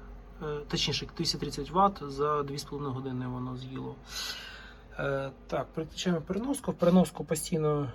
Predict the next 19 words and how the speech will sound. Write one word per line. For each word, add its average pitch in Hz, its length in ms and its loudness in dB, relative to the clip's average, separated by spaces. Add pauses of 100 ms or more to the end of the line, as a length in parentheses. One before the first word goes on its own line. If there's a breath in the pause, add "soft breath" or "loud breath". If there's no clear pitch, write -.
живляться 143 600 0
с-, 139 220 -6
сигналізація, 170 1300 2
це 147 340 4
блок 147 260 0
управління 147 400 0
Mi 143 220 0
Home, 143 340 6 (220)
е, 135 280 -2
камери, 208 500 4
там 143 200 0
інші 143 220 -2
датчики, 143 400 2
які 135 340 -6
входять 139 460 -2
в 135 40 -10
цю - 120 -8
систему. 139 540 -4 (600 loud breath)
Окремо, 151 580 10